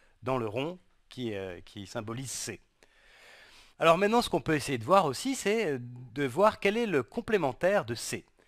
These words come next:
Alors le complémentaire de C, on va le noter comme ça, c'est C bar. Et puis, on a vu tout à l'heure que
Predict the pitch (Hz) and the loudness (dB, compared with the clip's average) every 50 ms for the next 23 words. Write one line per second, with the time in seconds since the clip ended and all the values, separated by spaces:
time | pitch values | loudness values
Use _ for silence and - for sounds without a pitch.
0 | _ _ _ _ _ - 110 104 92 110 151 - - 233 - - 160 131 113 107 | _ _ _ _ _ -6 -4 -4 -2 -2 -4 -2 -2 -4 -2 -2 -2 -2 -2 -4
1 | - - 107 98 85 87 - - - 180 185 131 107 92 90 90 90 - 104 - | -4 -6 -6 -6 -8 -12 -10 -6 -4 -4 -2 -2 -4 -6 -8 -12 -14 -16 -16 -16
2 | - 90 - - - 180 185 - - - - - - - 180 180 117 104 92 101 | -14 -16 -10 -4 -4 -4 -4 -4 -8 -14 -16 -14 -4 -2 -2 0 0 -2 0 0
3 | 131 156 165 - 95 87 - _ _ _ _ _ _ _ _ _ _ _ _ - | 0 0 -2 -4 -10 -14 -18 _ _ _ _ _ _ _ _ _ _ _ _ -4
4 | - 139 139 - 185 202 226 220 - - _ _ _ _ - 127 131 131 123 113 | -4 -4 -2 -2 -4 -4 -4 -4 -6 -10 _ _ _ _ -2 2 2 2 2 2
5 | 165 - - 123 - 120 107 113 156 208 208 - - 175 170 160 | -4 -8 -10 -6 -4 -2 0 6 6 6 6 6 2 0 0 0